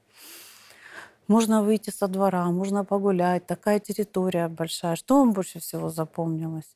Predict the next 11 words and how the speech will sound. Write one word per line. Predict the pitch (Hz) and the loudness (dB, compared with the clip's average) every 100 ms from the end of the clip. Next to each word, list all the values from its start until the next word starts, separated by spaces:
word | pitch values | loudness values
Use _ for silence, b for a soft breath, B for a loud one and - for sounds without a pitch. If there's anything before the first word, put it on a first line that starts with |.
| _ | _
Тишина. | - - 175 165 156 151 151 _ _ _ _ _ _ _ _ | -10 -8 -6 -6 -6 -10 -12 _ _ _ _ _ _ _ _
Ну, | 226 254 240 | 2 4 4
а | - 208 | 4 2
из | 208 - | 2 0
программы? | - 202 165 165 170 165 160 156 156 - _ B B B B | -2 0 2 2 2 2 0 -4 -8 -14 _ B B B B
Все | - 220 220 | -6 -2 -2
так | - 226 | 0 -2
было | 214 196 185 | 0 0 0
хорошо. | - 185 185 - - 165 - | 0 -2 -2 -6 -6 -6 -4
И | 220 220 | -2 -4
цирк, | - - 202 202 185 170 _ | -6 -4 0 2 0 -2 _